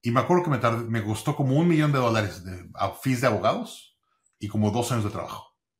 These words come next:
Y un día me habla White and Case y me dice, "Daniel, nos tiene un recado en las, en la Secretaría de Hacienda, eh, y el, la Comisión Nacional Bancaria, necesitamos ir tú y yo". Entonces llegamos, y dice, "No, ahora es una junta, es una junta extraoficial. Lo que les vamos a decir,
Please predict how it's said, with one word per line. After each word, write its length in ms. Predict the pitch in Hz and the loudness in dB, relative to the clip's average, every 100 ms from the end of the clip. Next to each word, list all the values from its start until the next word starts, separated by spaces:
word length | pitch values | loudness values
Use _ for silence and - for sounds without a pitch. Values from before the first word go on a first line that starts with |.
| _ _ _ _ _ _ _ | _ _ _ _ _ _ _
Y 140 | 120 | 6
un 100 | 165 | 8
día 100 | 165 | 8
me 120 | 151 147 | 8 8
habla 160 | 156 | 8
White 220 | 147 139 | 6 4
and 100 | 127 | 2
Case 140 | 143 147 | 0 0
y 40 | |
me 60 | 131 | 0
dice, 100 | 110 | 2
"Daniel, 360 | 131 170 160 | 2 2 2
nos 120 | 123 156 | -2 2
tiene 160 | 151 | 4
un 80 | 143 | 4
recado 720 | 123 117 117 113 110 - _ - | 0 2 4 4 2 -6 _ -8
en 120 | 98 | -2
las, 300 | 87 - - | -2 -4 -12
en 80 | 92 | -12
la 60 | |
Secretaría 340 | 90 - 110 120 | -10 -6 -2 0
de 60 | |
Hacienda, 500 | 113 127 139 202 185 _ _ _ _ _ | 0 -2 -2 -4 -8 _ _ _ _ _
eh, 640 | 101 92 87 85 85 82 87 | -8 -4 -2 -2 -6 -12 -10
y 160 | 92 87 | -8 -6
el, 260 | 85 82 | -6 -10
la 200 | 87 82 | -8 -8
Comisión 320 | - 92 123 113 | -8 -4 -2 -2
Nacional 240 | 98 104 | 0 0
Bancaria, 560 | 107 110 180 202 190 _ _ _ _ 110 | 2 2 2 2 -6 _ _ _ _ -4
necesitamos 380 | 110 139 131 | 0 2 2
ir 120 | 123 110 | 0 -2
tú 60 | |
y 60 | 104 | -6
yo". 140 | - _ _ _ _ _ _ | -8 _ _ _ _ _ _
Entonces 240 | _ 113 107 | _ -2 2
llegamos, 400 | 143 180 202 - | 2 2 0 -4
y 40 | |
dice, 120 | 101 110 | -6 -2
"No, 100 | 123 | 4
ahora 360 | 131 143 143 | 6 6 4
es 180 | 156 147 | 0 0
una 120 | 165 | 0
junta, 420 | 151 156 143 147 135 | 2 2 2 -2 -2
es 160 | 131 151 | 0 0
una 80 | |
junta 460 | - 151 147 170 - - - _ | 2 0 2 0 -2 -20 -20 _
extraoficial. 720 | 156 - 156 117 107 95 80 - _ | -2 0 -2 -2 -2 -4 -4 -18 _
Lo 80 | 127 | 0
que 60 | 127 | 6
les 80 | 180 | 6
vamos 160 | 196 | 6
a 40 | 165 | 4
decir, 400 | - 202 220 | 4 2 0